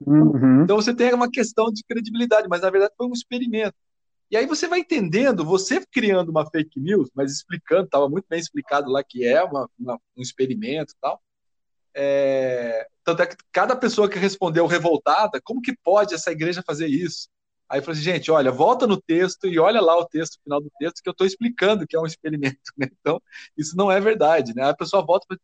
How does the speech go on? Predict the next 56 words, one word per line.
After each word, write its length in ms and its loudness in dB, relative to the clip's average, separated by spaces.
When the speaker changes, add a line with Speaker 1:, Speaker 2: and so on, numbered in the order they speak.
Speaker 2:
"Meu, 220 -4
meu, 220 -2
eu 80 0
caí 360 2
nesse 200 -2
negócio, 460 0
você 160 -18
tá 140 -4
vendo? 280 -4
O 80 -6
cérebro 520 2
caiu, 420 0
não 140 -2
é 80 2
a 80 0
pessoa, 480 0
é 60 -4
o 60 0
Speaker 1:
Pois 200 2
é. 100 6
Speaker 2:
cérebro, 360 -2
né, 120 -20
que 120 -20
caiu." 200 -6
Então, 360 2
o 40 2
cérebro 380 2
dela 220 4
caiu 380 0
e 40 -8
enganou 320 2
ela, 240 4
porque 440 -2
é 100 4
o 40 0
cérebro 400 -4
que 100 -2
é, 160 0
a, 220 -2
a 60 -4
neurociência 400 -8
sabe 340 -4
que 100 -12
o 40 -8
cérebro, 400 -4
ele 180 -10
faz, 380 -2
ele 140 -2
tira 180 0
conclusões, 600 -2
re-, 520 -4
de 140 -10
fato, 380 0
conclusões 520 -4
precipitadas, 800 -4
porque 460 -4